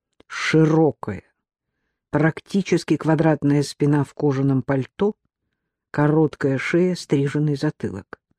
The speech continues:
Артём прерывисто вздохнул.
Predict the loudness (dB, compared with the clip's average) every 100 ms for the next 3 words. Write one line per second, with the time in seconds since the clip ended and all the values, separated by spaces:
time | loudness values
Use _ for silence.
0 | _ _ _ _ _ -2 2 2 2 0
1 | 2 2 2 -2 -8 -8 -6 -4 -4 -2
2 | 0 0